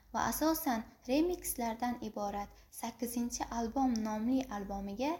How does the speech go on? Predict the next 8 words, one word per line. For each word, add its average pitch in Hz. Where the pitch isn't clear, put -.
"Esingdami 240
seni?" 220
qo'shig'ining 208
remiksi 254
yettinchi 226
trek 262
o'raloq 202
kiritilgan. 233